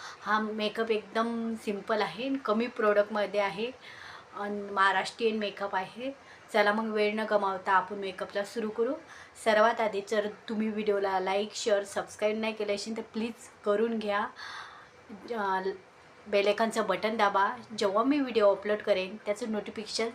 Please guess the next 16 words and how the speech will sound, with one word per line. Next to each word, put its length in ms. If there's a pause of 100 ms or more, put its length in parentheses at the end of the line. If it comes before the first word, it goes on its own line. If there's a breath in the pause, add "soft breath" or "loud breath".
(160)
सर्वात 320 (360)
प्रथम 440
तुम्हाला 300
येईल. 340 (1200)
चला 200
मग 280 (140)
वेळ 360
न 420 (100)
दवडता 400
आपण 300
आपल्या 340 (960 loud breath)
व्हिडिओला 420
चालू 280
कर-, 580
करणार 320
आहोत. 260